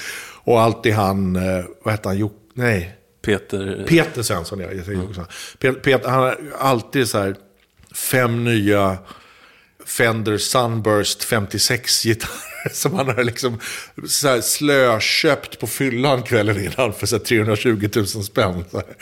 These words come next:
Speaker 1: som han liksom glömde i olika taxibilar och sånt där. Så det, det, där var ju inte vi. Ehm, men, men det där stämmer nog helt klart i att, eh, man inte riktigt vet vad, vad det går ut på när det smäller till.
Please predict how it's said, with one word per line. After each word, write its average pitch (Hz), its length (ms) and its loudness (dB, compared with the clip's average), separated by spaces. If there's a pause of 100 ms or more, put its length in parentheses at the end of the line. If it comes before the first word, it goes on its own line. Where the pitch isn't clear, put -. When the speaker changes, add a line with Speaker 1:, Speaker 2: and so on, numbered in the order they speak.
(340)
Speaker 1:
som 101 160 -4
han 98 220 -2 (160)
liksom 117 440 -2
glömde 120 540 4
i 120 240 2
olika 107 280 -2
taxibilar 113 680 -2
och 80 100 -6
sånt - 180 -12
där. - 160 -16 (220)
Så - 100 -8
det, 123 280 6
det, 117 400 4 (240)
där 117 260 4
var 104 180 6
ju 95 60 6
inte 90 180 -2
vi. 85 240 -6 (1000)
Ehm, 92 840 0 (1160)
men, 120 240 2
men 131 280 2
det 135 100 4
där 151 160 6
stämmer 131 420 2
nog 92 500 -2
helt 85 280 -2
klart 76 340 -4
i 98 80 -2
att, - 300 -10
eh, 82 340 -2 (1900)
man 110 180 0
inte 98 140 0
riktigt 95 360 0
vet 95 320 2
vad, 87 500 2
vad 95 280 0
det 92 40 4
går 92 180 2
ut 107 280 0
på 80 280 -4
när 82 80 -10
det 78 60 -6
smäller 78 280 -8
till. - 280 -14